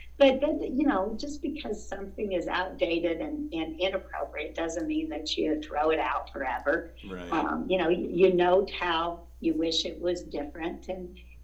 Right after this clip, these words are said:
Speaker 1: and, uh, and carry on. Um, I, I guess the thing that really disturbs me about this war on Christmas is that,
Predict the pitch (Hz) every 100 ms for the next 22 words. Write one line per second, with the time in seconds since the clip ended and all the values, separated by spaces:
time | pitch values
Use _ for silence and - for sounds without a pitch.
0 | - - 80 78 156 - 165 - - -
1 | 165 160 160 - 165 160 156 160 160 147
2 | 156 - - 175 160 160 - 214 - -
3 | - - 320 294 339 330 320 311 277 214
4 | 202 180 175 170 170 160 160 - 185 170
5 | 165 170 165 165 156 - 170 160 - 185
6 | 175 165 151 151 - - - - 196 185
7 | - 180 170 180 170 -